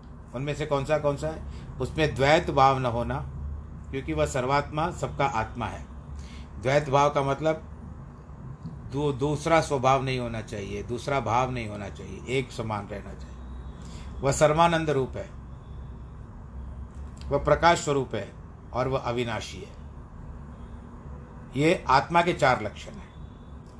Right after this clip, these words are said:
शरीर तो नाशवान है, बदलता रहता है। जो आयु आपने जन्म में पाई थी, बालक थे, गोद में चलते, फिर आपने चलना सीखा,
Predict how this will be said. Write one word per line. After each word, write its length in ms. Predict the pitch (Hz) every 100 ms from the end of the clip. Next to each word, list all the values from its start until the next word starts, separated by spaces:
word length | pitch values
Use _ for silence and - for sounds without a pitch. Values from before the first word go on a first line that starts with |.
| - - - -
शरीर 340 | - 135 151
तो 120 | 160
नाशवान 460 | 147 143 - 147 143
है, 120 | 135 - -
बदलता 420 | 113 117 139 151
रहता 260 | 147 143 147
है। 320 | 143 - -
जो 160 | 117 127
आयु 300 | 127 139 151
आपने 340 | 143 143 147
जन्म 280 | 131 131 139
में 200 | 147 143
पाई 220 | 139 143 160
थी, 280 | 135 104 - - - - - - - -
बालक 320 | 120 139 160
थे, 300 | - 156 135
गोद 300 | 107 127 139
में 180 | 151 151
चलते, 340 | 151 135 135
फिर 200 | 120 127
आपने 360 | 120 123 123 131
चलना 340 | 120 123 135
सीखा, 420 | 139 143 143 135